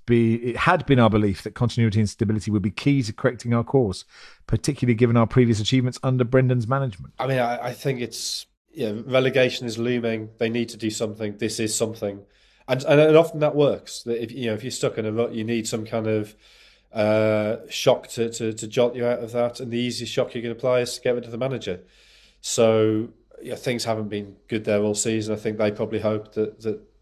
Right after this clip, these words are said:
Speaker 2: the World Cup and that break would allow them to reset, but their form since the World Cup has been dreadful. And they, they look, they look doomed. You know, the, the, there's been very little since the World Cup to suggest they might get out of it. So I guess with, with sort of,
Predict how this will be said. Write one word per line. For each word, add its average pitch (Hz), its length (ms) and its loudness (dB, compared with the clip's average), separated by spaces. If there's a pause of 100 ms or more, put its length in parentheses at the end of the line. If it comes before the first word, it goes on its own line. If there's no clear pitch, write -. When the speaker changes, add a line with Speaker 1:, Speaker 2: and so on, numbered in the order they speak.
(120)
Speaker 2:
the 113 100 -4
World 107 240 2
Cup - 180 -2
and 107 100 -2
that 107 160 -4
break 107 280 0
would 110 80 -4
allow 107 180 2
them 107 120 -2
to 107 100 -8
reset, 107 380 -2
but 107 100 -8
their 110 80 -2
form 110 500 -4 (200)
since 127 280 -2
the 123 60 -4
World 113 160 2
Cup 117 100 -8
has - 100 -14
been 123 160 -4
dreadful. 123 460 -2 (480)
And 113 100 -2
they, 117 100 6
they 117 220 6
look, 127 560 0
they 117 120 2
look 135 240 2
doomed. 131 420 -2 (180)
You 127 120 -2
know, 110 60 -2
the, 113 80 -2
the, 113 400 -2 (300)
there's 113 120 -4
been 117 200 0
very 120 140 6
little 117 320 -2
since 110 240 -6
the 113 80 -4
World 107 160 0
Cup 110 120 -12
to - 60 -16
suggest 107 340 -4
they 117 60 -4
might 113 200 -4
get 104 120 -4
out 104 180 -2
of 104 100 -10
it. 110 120 -12
So 104 460 0 (580)
I 113 60 -2
guess 107 320 2
with, 110 420 -4
with 117 160 -6
sort 110 200 -2
of, - 320 -8